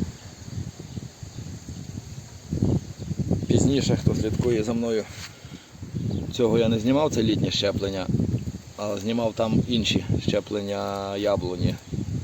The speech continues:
літні в червні. Пізніше покажу, зроблю окремим роликом.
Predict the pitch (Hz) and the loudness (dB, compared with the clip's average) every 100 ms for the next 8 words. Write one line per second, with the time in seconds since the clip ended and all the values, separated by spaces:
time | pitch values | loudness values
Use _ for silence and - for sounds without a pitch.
0 | - 107 95 98 92 - 95 87 90 - | -4 -4 -4 -4 -4 2 2 0 -6 -10
1 | - - - - - - - - - - | -14 -16 -16 -16 -14 -12 -12 -8 -8 -4
2 | 104 117 120 - - 107 101 107 - 98 | 0 2 2 2 2 2 0 -2 -2 -4
3 | 104 98 98 98 104 101 98 - - - | -4 -2 -2 -2 0 0 -2 -8 -14 -20
4 | - - - - - - 110 120 113 113 | -20 -20 -20 -18 -16 -6 -2 0 -2 -4